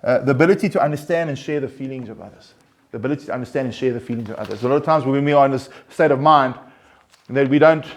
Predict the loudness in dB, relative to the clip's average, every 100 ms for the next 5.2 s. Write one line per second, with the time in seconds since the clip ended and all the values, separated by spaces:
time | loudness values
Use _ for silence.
0 | -20 _ -8 -4 -2 -2 0 -2 -2 -6
1 | -6 -4 -2 -2 -4 -20 _ _ _ _
2 | _ _ _ _ -4 -2 0 -2 -6 -8
3 | -6 -6 -6 -8 -6 -2 -2 -2 0 0
4 | 2 0 -2 -2 -2 2 4 2 0 -6
5 | -10 -14